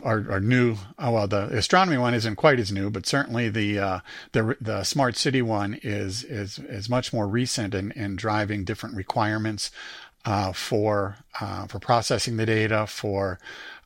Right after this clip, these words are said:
um, training these large scale A I models, and then making the, the models available and useful for,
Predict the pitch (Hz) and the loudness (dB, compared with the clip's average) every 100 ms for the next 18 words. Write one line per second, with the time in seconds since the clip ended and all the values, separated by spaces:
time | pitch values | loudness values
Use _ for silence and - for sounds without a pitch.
0 | _ 117 101 101 87 107 - 123 113 113 | _ -4 -2 -4 -6 -10 -4 0 0 2
1 | 107 92 113 104 - 113 110 104 104 113 | 0 0 0 0 2 2 4 2 2 2
2 | 107 107 110 107 104 - - - - - | 4 4 4 2 -2 -4 -8 -18 -20 -8
3 | 110 98 95 95 104 101 98 104 104 127 | -2 -2 -2 0 0 0 0 -2 -2 -2
4 | 104 101 95 98 101 98 101 104 101 98 | -2 0 0 -2 -2 2 2 2 0 0
5 | 98 101 98 98 98 98 107 - - 95 | 0 0 0 -2 -4 -4 -2 -2 -4 -6
6 | 87 - 95 92 92 95 | -8 -6 -4 -2 -2 -4